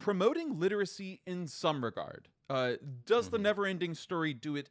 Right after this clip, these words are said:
Speaker 1: perfectly in the way that they frame it through, like, the elitist, kinda snobby bookkeeper shop guy?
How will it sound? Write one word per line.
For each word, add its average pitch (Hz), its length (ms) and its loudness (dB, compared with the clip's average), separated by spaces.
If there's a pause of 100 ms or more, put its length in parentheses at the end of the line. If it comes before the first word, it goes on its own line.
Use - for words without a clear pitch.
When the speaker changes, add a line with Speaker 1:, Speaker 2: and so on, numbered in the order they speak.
(160)
Speaker 1:
perfectly 226 840 -4
in 147 160 0
the 139 80 4
way 135 160 4
that 127 160 -2
they 131 100 -4
frame 131 480 -4
it 143 160 -4
through, 131 300 -4
like, 120 240 -2
the 117 140 -6
elitist, 120 680 -4
kinda 123 320 -6
snobby 120 560 -6
bookkeeper 202 960 -6
shop 220 440 -2
guy? 233 340 -2